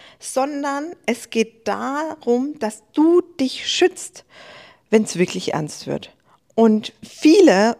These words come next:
melden zum Beispiel keinen Umzug bei ihrem Versicherungsvertreter, melden keinen neuen Job,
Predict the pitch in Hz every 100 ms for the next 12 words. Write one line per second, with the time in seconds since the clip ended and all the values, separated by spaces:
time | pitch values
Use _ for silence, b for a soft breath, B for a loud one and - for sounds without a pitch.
0 | _ _ _ _ _ _ _ _ _ -
1 | 190 214 233 233 240 226 202 190 196 -
2 | - 175 - 220 226 - 180 - 170 165
3 | - - 175 165 151 - - - - _
4 | B B B B B 202 226 220 226 220
5 | 214 196 190 180 175 - -